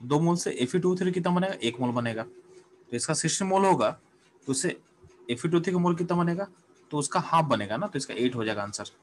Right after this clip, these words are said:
Similarly, अगर एफ़ ई एस ओ फ़ोर दो मोल था, तो उससे एस ओ टू का कितना मोल बनता है? दो मोल बन-, एक मोल बनता है। दो से एक बनता है, तो सोलह से कितना बनेगा? एट बनेगा, ठीक है।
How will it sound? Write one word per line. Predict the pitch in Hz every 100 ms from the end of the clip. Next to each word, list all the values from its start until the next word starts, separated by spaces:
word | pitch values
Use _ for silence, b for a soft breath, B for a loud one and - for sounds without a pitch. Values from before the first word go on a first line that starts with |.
| _ b b b
Similarly, | - 147 165 135 - b b b _ -
अगर | 139
एफ़ | 139 139
ई |
एस | 185
ओ | 180
फ़ोर | 190
दो | 156 160
मोल | 175 175
था, | 165 110
तो | -
उससे | 135 175 - - _
एस | 120 -
ओ |
टू | 170
का | 175
कितना | 165 165 170
मोल | 175
बनता | 170 170 180
है? | 185 180
दो | 120 131
मोल | 139
बन-, | 131 131 - -
एक | 131 143
मोल | 135
बनता | 131 123
है। | 127 131 b b b b -
दो | 123 147
से | 170
एक | 165
बनता | 170 156
है, | 110
तो | 117 - - -
सोलह | - 135 151
से | 160
कितना | 170 180 185
बनेगा? | 156 107 92 - _ _ _ _ _ _ _ _ _ _
एट | 120 123
बनेगा, | 123 123 120 - _ _ _ _ _ -
ठीक | 156
है। | 220